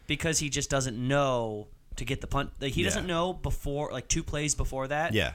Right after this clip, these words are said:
Speaker 1: if fourth down comes
Speaker 2: Yeah.
Speaker 1: up, what do you do?
Speaker 2: And so th-, there, there are some circumstances where I can see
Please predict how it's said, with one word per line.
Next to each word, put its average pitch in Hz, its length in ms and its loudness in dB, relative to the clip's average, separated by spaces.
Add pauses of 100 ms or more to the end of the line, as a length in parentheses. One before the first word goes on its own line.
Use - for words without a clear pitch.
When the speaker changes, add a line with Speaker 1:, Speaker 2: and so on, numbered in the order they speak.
Speaker 1:
if 135 160 0
fourth 135 200 0
down 127 240 -4
comes 147 180 0
Speaker 2:
Yeah. 156 160 4
Speaker 1:
up, - 160 -4 (240)
what 127 280 -2
do 120 60 -8
you 110 120 -6
do? 104 280 -6
Speaker 2:
And 107 120 8
so 120 160 8
th-, 107 180 0
there, 113 300 8
there 117 140 6
are 131 60 6
some 120 500 6
circumstances 87 800 4
where 82 100 2
I 82 140 4
can 85 180 0
see 98 300 4